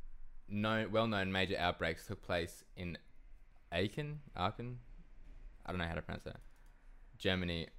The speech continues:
in thirteen seventy-four. Um, afflicted individuals would dance hysterically through the streets for hours, days, and even months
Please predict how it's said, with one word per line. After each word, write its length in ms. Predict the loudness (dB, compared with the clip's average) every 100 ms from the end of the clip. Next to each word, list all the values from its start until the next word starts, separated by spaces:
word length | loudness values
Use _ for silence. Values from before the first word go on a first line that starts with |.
| -16 -18 -18 -18 -4
in 120 | -2 -2
thirteen 500 | 6 6 8 4 2
seventy-four. 640 | 2 2 2 0 0 -2 -12 -18 -20 -20 -20 -20 -20 -20 -2
Um, 180 | 4 4
afflicted 380 | 4 4 4 4
individuals 580 | 2 4 4 4 2 2
would 120 | 2
dance 320 | 4 2 0 -8 -8
hysterically 760 | -6 -4 4 6 6 4 0 0
through 220 | 0 -2
the 60 |
streets 380 | -2 2 2 2
for 140 | -2 0
hours, 360 | 6 6 6 2
days, 360 | 4 4 2 -4 -6
and 160 | -2
even 180 | -2 0
months 360 | -2 -2 -6